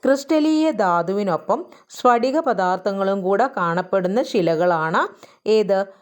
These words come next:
മീറോ ക്ലിസ്റ്ററലൈൻ എന്ന് പറയുന്നത്. ഇതിനെ വിളിക്കുന്ന മറ്റൊരു പേരാണ് ഹൈപ്പോ ക്രിസ്റ്റലൈൻ.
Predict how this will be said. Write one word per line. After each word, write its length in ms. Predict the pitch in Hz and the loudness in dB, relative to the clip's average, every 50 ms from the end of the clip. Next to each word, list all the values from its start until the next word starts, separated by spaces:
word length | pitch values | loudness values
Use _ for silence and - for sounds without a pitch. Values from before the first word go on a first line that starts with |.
| _ _ - | _ _ -6
മീറോ 580 | 180 202 208 208 208 208 220 262 349 453 - - | -2 -2 0 0 2 2 2 2 0 -2 -4 -4
ക്ലിസ്റ്ററലൈൻ 760 | 220 202 196 - - 208 196 180 185 185 185 185 190 196 190 | -4 -4 -4 -2 0 0 0 2 2 0 0 0 -2 -2 -2
എന്ന് 160 | 175 170 180 | -2 -2 0
പറയുന്നത്. 540 | 214 240 208 185 170 160 151 147 139 135 - | 0 0 0 0 0 -2 -4 -4 -6 -4 -6
ഇതിനെ 320 | 170 - - - - 262 262 | -8 -8 -8 -4 -2 0 0
വിളിക്കുന്ന 420 | 262 247 220 220 - 226 220 233 | 0 0 -2 -2 -2 -2 0 0
മറ്റൊരു 440 | 233 208 185 175 - - 247 254 277 | 0 0 -2 -2 0 0 0 2 2
പേരാണ് 560 | 247 240 214 202 196 202 196 190 180 190 220 254 233 | 2 2 2 2 2 2 2 0 0 -2 -2 -4 -2
ഹൈപ്പോ 520 | - 170 175 175 175 175 - 240 277 320 - | -2 0 0 -2 -4 -2 0 0 0 0 0
ക്രിസ്റ്റലൈൻ. 560 | - 196 190 - - 185 160 151 143 131 131 | -4 -6 -6 -4 -4 -2 -2 0 -2 -4 -6